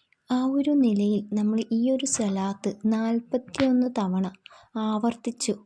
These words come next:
അതിനുശേഷം നിങ്ങൾ ദുആ ചെയ്യുകയാണെങ്കിൽ നിങ്ങളുടെ ആവശ്യം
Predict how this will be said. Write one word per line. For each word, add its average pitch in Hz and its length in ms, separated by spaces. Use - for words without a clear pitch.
അതിനുശേഷം 247 760
നിങ്ങൾ 208 320
ദുആ 208 340
ചെയ്യുകയാണെങ്കിൽ 190 840
നിങ്ങളുടെ 294 460
ആവശ്യം 208 580